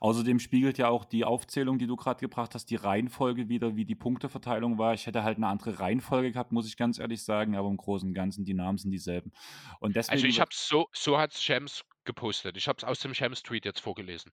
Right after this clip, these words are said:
Speaker 2: in dieser Reihenfolge.
Speaker 1: Ja, klingt aber gleich so wie die Reihenfolge, die ich gesehen hab damals.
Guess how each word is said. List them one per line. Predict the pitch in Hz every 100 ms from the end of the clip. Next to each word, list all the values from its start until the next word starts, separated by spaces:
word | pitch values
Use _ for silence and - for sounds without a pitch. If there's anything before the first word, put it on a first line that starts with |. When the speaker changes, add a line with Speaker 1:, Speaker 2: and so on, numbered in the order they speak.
| _
Speaker 2:
in | 107 123
dieser | 123 120
Reihenfolge. | 101 98 - 101
Speaker 1:
Ja, |
klingt | 107 113 110
aber | 117 113
gleich | 117 104 113
so | - 120 107
wie | 110
die | 113 110
Reihenfolge, | 104 107 110 107 101
die |
ich | 104 -
gesehen | 90 98 101
hab | 101
damals. | 95 92 90 90 -